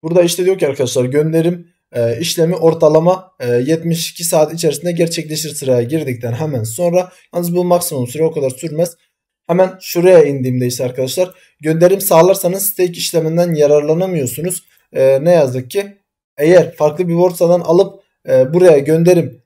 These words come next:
sağlayalım derseniz de şu an ne yazık ki deposit seçeneği bulunmuyor. Yani şu an farklı borsadan alıp buraya göndereyim de stake yediğim işlemini yapamıyorsunuz. Bunu da bayağı soran kişi vardı. Buradan da onun,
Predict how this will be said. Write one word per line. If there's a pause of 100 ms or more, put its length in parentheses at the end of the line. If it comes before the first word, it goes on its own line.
sağlayalım
derseniz
de
şu
an
ne
yazık
ki (160)
deposit
seçeneği
bulunmuyor.
Yani
şu
an
farklı
borsadan
alıp
buraya (200)
göndereyim
de
stake
yediğim (300)
işlemini
yapamıyorsunuz.
Bunu
da
bayağı
soran
kişi
vardı.
Buradan
da
onun,